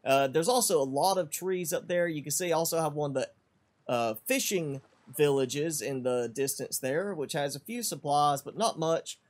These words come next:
Over there is a lot of trees and more saplings for sticks, but also a lot of crocodiles. Dangerous, but if I harvest them, that's a good source of meat because that's four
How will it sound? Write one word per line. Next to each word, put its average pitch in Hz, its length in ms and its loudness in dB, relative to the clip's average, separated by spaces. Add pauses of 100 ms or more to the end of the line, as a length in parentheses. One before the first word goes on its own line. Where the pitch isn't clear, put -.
(160)
Over 226 220 0
there 220 380 0
is 160 140 0
a 160 40 0
lot 175 240 6
of 156 60 -2
trees 190 400 -4
and 131 140 -2
more 160 180 -2
saplings 160 460 -2
for 139 100 -12
sticks, - 380 -4 (200)
but 139 140 2
also 202 260 2
a 175 40 0
lot 160 200 4
of - 60 -8
crocodiles. 113 720 -4 (600)
Dangerous, 247 640 4 (160)
but 214 300 6 (160)
if 151 160 0
I 135 120 2
harvest 226 420 4
them, 156 220 0
that's 175 240 4
a 139 80 0
good 208 220 0
source 202 320 0
of 143 100 -2
meat 175 380 -2
because 151 240 -4
that's - 340 -6
four 226 420 2